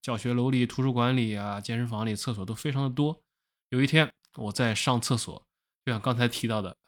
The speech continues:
每个隔间的门底下离地距离都很高，你可以很清楚地看到旁边人的鞋子。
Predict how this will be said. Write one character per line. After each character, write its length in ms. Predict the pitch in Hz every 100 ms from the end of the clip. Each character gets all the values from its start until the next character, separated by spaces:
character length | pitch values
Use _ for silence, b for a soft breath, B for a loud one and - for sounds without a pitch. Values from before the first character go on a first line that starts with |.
| _ -
每 180 | 110
个 140 | 120 135
隔 180 | 127 120
间 140 | 135
的 80 | 123
门 280 | 104 110 120
底 200 | 107 98
下 240 | 120 104
离 200 | 98 113
地 160 | 131 120
距 200 | - 110
离 100 | 110
都 140 | 127
很 160 | 107 92
高， 320 | 110 120 - _ _ _ _
你 60 | 156
可 120 | 175
以 20 |
很 180 | 160 117
清 280 | 104 180 196
楚 160 | - 95
地 80 |
看 200 | 92 123
到 200 | 117 98
旁 260 | 87 - 101
边 160 | 120 117
人 140 | 107
的 180 | 113 101
鞋 340 | - - 92
子。 340 | 117 117 71